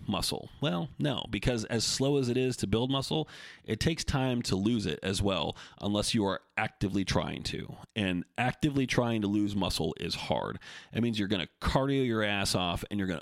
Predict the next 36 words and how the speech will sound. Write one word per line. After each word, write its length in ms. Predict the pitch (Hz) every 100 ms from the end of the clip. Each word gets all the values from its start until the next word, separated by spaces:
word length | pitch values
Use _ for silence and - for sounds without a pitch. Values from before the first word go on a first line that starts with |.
| -
underfeed 460 | 101 92 92 85 85
yourself. 380 | - - - -
Think 240 | 143 131
about 180 | 135 113
having 220 | 117 104
a 40 |
really 300 | 95 107 113
bad 380 | 107 104 101 98
competition 580 | - 101 - 101 90 82
prep 300 | - 67 - - - - -
where 220 | 95 80
you're 240 | 95 95
at 60 | 87
a 60 | 85
massive 480 | 101 113 120 113
deficit 480 | 104 110 - 120 113
and 100 | 104
you're 80 | 98
doing 200 | 95 87
two 220 | - 113
hours 240 | 104 104 101
of 60 |
cardio 380 | - 104 104 92
a 40 | 90
day. 340 | 98 101 104 - - -
That's 160 | 131 143
a 40 |
great 240 | 123 127 95
recipe 380 | 107 - -
to 80 | 98
lose 220 | 90 87
some 140 | - 82
muscle, 340 | - - - -
for 120 | - 92
sure. 320 | - - - - - -
Um, 480 | - 95 85 85 76